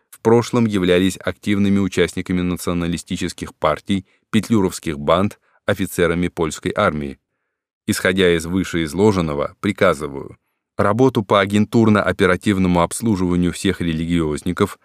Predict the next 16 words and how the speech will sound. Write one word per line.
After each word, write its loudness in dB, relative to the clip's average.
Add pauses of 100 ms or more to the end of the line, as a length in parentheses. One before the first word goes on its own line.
сосредоточить 0
во -2
вторых 0
отделах 0
Управления -2
государственной -2
безопасности -4
У -2
Н -4
К -6
В 0
Д, -2 (540)
оперативные 0
учеты -2
и -8
агентуру 0